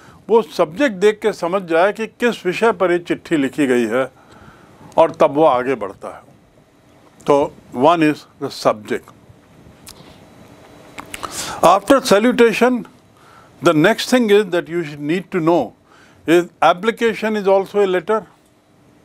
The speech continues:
In application for jobs, you have to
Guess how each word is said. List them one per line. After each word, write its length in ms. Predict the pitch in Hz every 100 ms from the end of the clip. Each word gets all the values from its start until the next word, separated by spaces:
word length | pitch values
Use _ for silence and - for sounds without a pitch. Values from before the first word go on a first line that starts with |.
| _ _ -
In 260 | 175 175 180
application 880 | 135 147 160 214 208 147 - 117 107 - _ _ -
for 200 | 139 123
jobs, 720 | 104 - 131 135 - - - _ _ _ _ _ _ - _ _
you 180 | 127 139
have 260 | 127 127 -
to 160 | 135